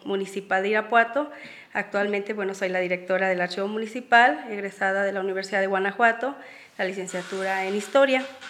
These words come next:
Eh, como dirección, eh, de Archivo Municipal he estado contribuyendo en los últimos tres años, porque de-, hace-, hacemos un recuento de la institución. Eh,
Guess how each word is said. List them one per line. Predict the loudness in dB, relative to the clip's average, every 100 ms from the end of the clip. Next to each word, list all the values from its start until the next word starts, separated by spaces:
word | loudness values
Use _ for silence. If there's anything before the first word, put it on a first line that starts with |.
| -18 -20 -20 -20 -14
Eh, | -4 0 2 2 0
como | -2 0 0
dirección, | 0 -2 -2 0 0 0 -4 -10 -20 -18
eh, | -8 -4 -4 -4 -8 2
de | 2
Archivo | 2 -2 -2
Municipal | -2 -4 -8 4 4 4 -2 -6
he |
estado | -2 0 0
contribuyendo | -4 -4 -4 -4 -4 -2
en | -4
los | -4 -8
últimos | -10 -8 -6 -2 -2 -2 -4
tres | -4 -2 2
años, | 2 2 -4 -10 -20 -20 -20 -20 _
porque | -4 -4 -4 -2 0 0
de-, | -2
hace-, | 0 -2 -2 -2 2
hacemos | 2 2 -2
un | -2
recuento | -2 -2 4 4 4 -4 -6 -8 -14
de | -6 -2
la | 0 0
institución. | -2 -10 -10 -10 0 2 2 -4 -16 -20 -20 _
Eh, | -4 -2 -2 -4